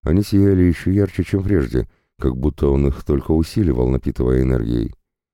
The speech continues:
Мне нужно было только понять, как это все работает. И теперь, получив реальную возможность применить потенциальный дар конструктора, я твердо знал, какую руну я хочу создать. И для начала я выбрал очень простую и понятную задачу.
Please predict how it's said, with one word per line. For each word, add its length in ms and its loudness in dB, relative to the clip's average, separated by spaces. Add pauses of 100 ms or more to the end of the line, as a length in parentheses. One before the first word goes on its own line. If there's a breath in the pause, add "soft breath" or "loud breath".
(360)
Мне 220 2
нужно 280 2
было 280 2
только 320 0
понять, 420 0 (200)
как 220 -2
это 200 0
все 160 -2
работает. 560 -2 (540)
И 120 -4
теперь, 380 0
получив 420 -2
реальную 460 0
возможность 520 -2
применить 440 -2
потенциальный 640 -2
дар 180 0
конструктора, 680 -4 (500)
я 180 2
твердо 380 0
знал, 260 0
какую 400 0
руну 260 2
я 160 2
хочу 260 -4
создать. 460 -2 (720)
И 60 0
для 200 4
начала 380 0
я 140 2
выбрал 400 0
очень 260 -2
простую 540 0
и 140 -4
понятную 480 -2
задачу. 420 -2